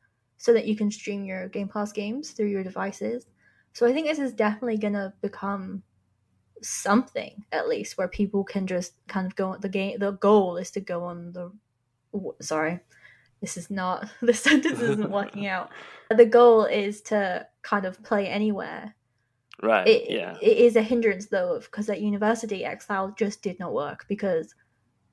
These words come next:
Speaker 1: obviously, university internet is terrible and does not work.
Speaker 2: Oh, yeah.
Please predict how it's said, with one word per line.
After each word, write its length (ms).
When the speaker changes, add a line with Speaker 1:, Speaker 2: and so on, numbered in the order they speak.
Speaker 1:
obviously, 760
university 960
internet 520
is 240
terrible 680
and 120
does 180
not 120
work. 400
Speaker 2:
Oh, 200
yeah. 320